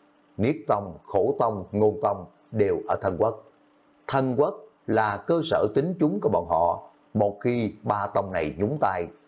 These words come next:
chỉ bằng một chú trọng, chỉ sợ không thể ngăn cản ba gã cảnh giới thứ bảy. Lý Mộ còn phải đi yêu quốc một chuyến.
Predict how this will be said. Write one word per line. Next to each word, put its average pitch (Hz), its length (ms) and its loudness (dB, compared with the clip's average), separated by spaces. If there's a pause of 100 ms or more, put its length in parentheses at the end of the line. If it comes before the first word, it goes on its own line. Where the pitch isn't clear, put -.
(120)
chỉ 139 260 0
bằng 107 240 -2
một 104 140 0 (100)
chú 165 180 0
trọng, 87 280 0 (380)
chỉ 151 220 2
sợ 98 340 0
không 135 260 -2
thể 87 240 2
ngăn 107 240 -2
cản 82 320 -4 (260)
ba 165 320 0
gã 85 220 0
cảnh 87 300 -4
giới 110 160 0
thứ 127 60 0
bảy. 90 280 0 (760)
Lý 175 260 2
Mộ 92 320 2 (220)
còn 107 280 0
phải 107 140 0
đi 117 320 0
yêu 113 220 4
quốc 135 160 2
một - 160 -6
chuyến. 107 240 0